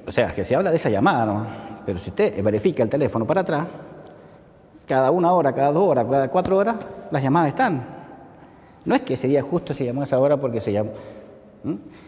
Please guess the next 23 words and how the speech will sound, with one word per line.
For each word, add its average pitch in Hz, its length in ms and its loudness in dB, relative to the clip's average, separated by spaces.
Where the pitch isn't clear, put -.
Ese 202 160 -2
teléfono, 175 480 2
aparte 233 280 0
de 208 60 0
ese 170 100 0
teléfono 190 320 0
de 139 60 2
la 117 80 0
empresa, 123 380 0
no 131 80 -4
era 151 80 0
mío 156 180 4
tampoco, 117 380 -2
es 156 80 -4
de 185 60 0
la 170 60 -2
empresa 185 220 -2
que 202 80 -2
me 135 60 0
lo 104 80 0
daba 117 120 2
la 120 40 0
empresa. 117 320 -4